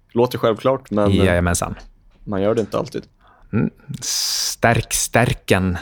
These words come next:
Speaker 2: som det var någon som kommenterade när vi pratade om, eh, att, eh, att man ska, eh,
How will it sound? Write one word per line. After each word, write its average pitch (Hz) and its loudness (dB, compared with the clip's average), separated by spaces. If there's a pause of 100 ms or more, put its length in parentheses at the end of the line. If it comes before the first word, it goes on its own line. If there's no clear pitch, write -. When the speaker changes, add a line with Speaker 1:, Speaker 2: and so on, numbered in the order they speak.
(200)
Speaker 2:
som 95 -4
det 92 2
var 92 2
någon 90 2
som 90 -2
kommenterade 104 2
när 90 2
vi 87 0
pratade 92 2
om, 90 0
eh, 87 -2 (580)
att, - -6
eh, 87 0
att - -8
man 87 0
ska, 85 0
eh, - -8